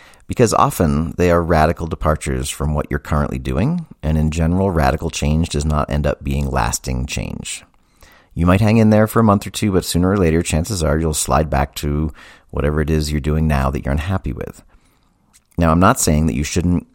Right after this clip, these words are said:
bother changing behaviors that you're not happy with. I mean, I'm a fucking therapist. It's kinda my jam to help you do exactly that. My cautionary note here is twofold. First, make sure the things that you're implementing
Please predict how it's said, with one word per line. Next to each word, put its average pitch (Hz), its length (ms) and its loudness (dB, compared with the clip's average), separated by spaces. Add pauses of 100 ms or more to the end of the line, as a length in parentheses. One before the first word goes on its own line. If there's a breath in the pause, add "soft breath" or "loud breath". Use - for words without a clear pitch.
(320)
bother 80 340 2
changing 87 460 2
behaviors 80 560 0
that 78 140 0
you're 73 120 -2
not 85 160 2
happy 113 280 0
with. - 200 -6
I - 60 -4
mean, 71 320 0 (640 loud breath)
I'm 80 80 0
a 90 40 0
fucking 113 280 0
therapist. - 560 0
It's - 120 -10
kinda 87 240 0
my 143 140 2
jam 120 320 2
to - 80 -2
help 78 240 0
you 78 60 -2
do 76 160 0
exactly 71 480 -2
that. 60 280 -4 (840 soft breath)
My 80 140 -2
cautionary 90 580 2
note 76 260 0
here 67 200 -4
is - 240 -8 (160)
twofold. - 480 -4 (540)
First, - 440 0
make 101 160 -2
sure 123 240 0
the 143 100 4
things 85 340 2
that - 100 -2
you're - 140 -2
implementing 73 880 -2